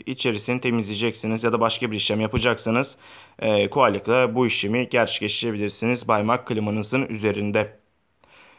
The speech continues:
Videomuz bu kadardı. Umarım videomuzu beğenmişsinizdir.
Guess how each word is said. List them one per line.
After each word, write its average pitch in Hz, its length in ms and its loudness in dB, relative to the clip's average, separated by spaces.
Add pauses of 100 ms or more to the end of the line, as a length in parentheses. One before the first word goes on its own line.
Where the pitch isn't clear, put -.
(340)
Videomuz 143 500 0
bu 139 100 -6
kadardı. 120 580 4
Umarım 123 400 4
videomuzu 127 440 0
beğenmişsinizdir. 123 1200 0